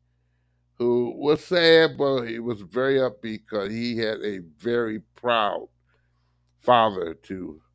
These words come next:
to, to not even have to drop his head at there. He lived a great, great life. And his son right now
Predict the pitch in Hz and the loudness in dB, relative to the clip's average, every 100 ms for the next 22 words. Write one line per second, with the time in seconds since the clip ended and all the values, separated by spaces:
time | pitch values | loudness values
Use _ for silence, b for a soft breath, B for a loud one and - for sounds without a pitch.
0 | _ _ _ _ _ 107 87 - _ _ | _ _ _ _ _ -10 -10 -14 _ _
1 | _ _ _ _ - 101 104 123 123 123 | _ _ _ _ -14 -8 0 2 2 0
2 | 110 101 95 107 - 87 110 98 - 87 | -6 -6 -2 -4 -4 -6 0 0 -2 -12
3 | 80 92 87 85 78 76 - 87 78 - | -8 -6 -6 -8 -10 -12 -12 -10 -10 -12
4 | 104 113 107 107 87 90 _ _ - 120 | -8 -6 -4 -6 -6 -12 _ _ -6 -4
5 | 120 107 107 95 107 98 90 101 95 107 | -4 -6 -6 -4 -4 -4 -4 -8 -6 -8
6 | - 131 143 127 110 101 113 110 | -4 2 2 2 -4 -2 0 0